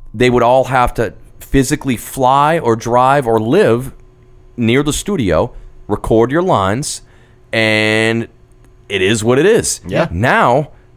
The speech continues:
Speaker 1: they can, from the comfort of their own home, they can get the equipment, they can record the raw audio, and they can just send it.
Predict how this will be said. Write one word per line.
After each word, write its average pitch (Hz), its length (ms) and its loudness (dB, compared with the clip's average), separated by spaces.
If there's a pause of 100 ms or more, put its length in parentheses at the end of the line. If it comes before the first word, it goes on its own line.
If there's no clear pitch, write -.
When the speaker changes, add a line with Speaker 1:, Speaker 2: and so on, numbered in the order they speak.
(280)
Speaker 1:
they 127 180 2
can, 127 320 0
from 117 200 -2
the 104 60 0
comfort 135 360 -4
of 135 80 -4
their 131 180 0
own 127 140 2
home, 165 420 0 (480)
they 117 160 2
can 113 200 -2
get 107 200 0
the 135 120 0
equipment, 139 580 -4 (260)
they 110 120 0
can 107 160 -4
record 117 400 0
the 131 80 -4
raw 127 220 2
audio, 120 580 0 (120)
and 101 200 -4
they 104 120 -2
can 117 220 -6
just 127 300 -2
send 196 300 -4
it. 85 120 -16